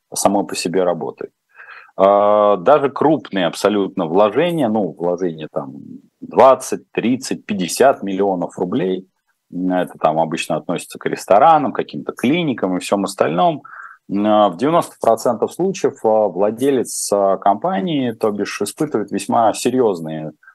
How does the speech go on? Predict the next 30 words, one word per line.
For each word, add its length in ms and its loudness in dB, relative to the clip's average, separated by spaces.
затруднения 800 0
с 80 -4
тем, 200 -2
что, 300 0
в 40 0
общем, 300 -4
за-, 80 -2
нанимает 640 0
он 140 -4
якобы 460 -2
каких-то 480 -4
неправильных 680 0
управляющих. 840 -4
Вопрос 360 2
не 80 -6
в 60 -18
том, 120 -4
что 240 -6
вы 100 -2
нанимаете 480 -2
правильных 460 0
или 100 -2
неправильных 600 -2
управляющих, 720 -2
а 140 6
в 80 -16
том, 180 0
что 560 2
управляющий 840 2
работает, 720 2